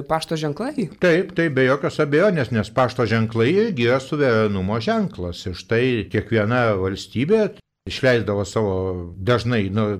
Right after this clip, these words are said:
Speaker 2: dabar bandau prisiminti, taip, buvo ir Pirmojo pasaulinio karo metu su specialiu žymėjimu vokiški ženklai,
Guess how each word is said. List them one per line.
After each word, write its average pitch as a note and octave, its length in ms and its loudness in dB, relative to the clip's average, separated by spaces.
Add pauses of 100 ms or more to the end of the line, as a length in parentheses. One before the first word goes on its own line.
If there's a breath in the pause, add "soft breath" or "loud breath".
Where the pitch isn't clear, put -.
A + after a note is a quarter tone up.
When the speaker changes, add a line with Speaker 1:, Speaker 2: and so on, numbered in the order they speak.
(140)
Speaker 2:
dabar A2+ 320 0
bandau G#2+ 320 0
prisiminti, G#2 840 -2 (560 soft breath)
taip, A#3 240 0
buvo A2 400 0
ir F#2+ 160 -4
Pirmojo G#2 400 2
pasaulinio C3+ 560 -2
karo C#3 320 2
metu C#3 400 -2
su A2 240 -4
specialiu G#2 400 -2
žymėjimu G2+ 560 0
vokiški C#3 560 -4
ženklai, C#3+ 460 -4